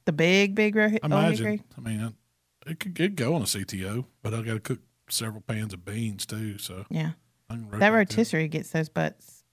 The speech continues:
Speaker 1: really good though.
Speaker 2: They drip on each other. That's the, that's the whole kicker about that big rotisserie. You don't have to babysit it or nothing. Just make sure it's got power. Let it turn.
Speaker 1: So do you build a fire in it?
Speaker 2: Yeah, we start with charcoal, add wood to it,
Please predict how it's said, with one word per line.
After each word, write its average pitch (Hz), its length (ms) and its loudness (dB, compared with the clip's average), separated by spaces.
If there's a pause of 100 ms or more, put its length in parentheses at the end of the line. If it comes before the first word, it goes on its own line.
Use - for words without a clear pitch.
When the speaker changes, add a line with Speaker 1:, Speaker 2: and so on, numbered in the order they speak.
(100)
Speaker 1:
really 165 320 -2
good 147 220 -6
though. 151 240 -4 (120)
Speaker 2:
They 107 80 -2
drip 117 400 0
on 98 140 -2
each 92 180 -6
other. 92 200 -4
That's 110 200 -6
the, 87 100 -10 (120)
that's 110 180 -4
the - 100 -8
whole 113 300 -2
kicker 110 300 -6
about 101 260 -6
that 95 160 -10
big 101 160 -8
rotisserie. 95 560 -8 (140)
You 127 80 -18
don't 113 80 -4
have 92 80 -6
to 95 80 -12 (280)
babysit 107 460 -2
it 101 80 -2
or 90 60 -6
nothing. 98 340 -6
Just - 180 -14
make 101 120 -6
sure 110 140 -8
it's 98 100 -10
got 95 200 -8
power. 104 400 -8 (920)
Let 107 100 -4
it - 100 -14
turn. 123 440 0 (680)
Speaker 1:
So 262 140 2
do 247 100 2
you 240 100 4
build 196 260 4
a - 40 0
fire 202 360 4
in 233 160 4
it? 220 180 2 (160)
Speaker 2:
Yeah, 143 280 4
we 127 80 2
start 143 260 4
with 143 100 -4
charcoal, 123 680 2
add 120 260 0
wood 123 240 2
to 117 240 2
it, 117 120 -2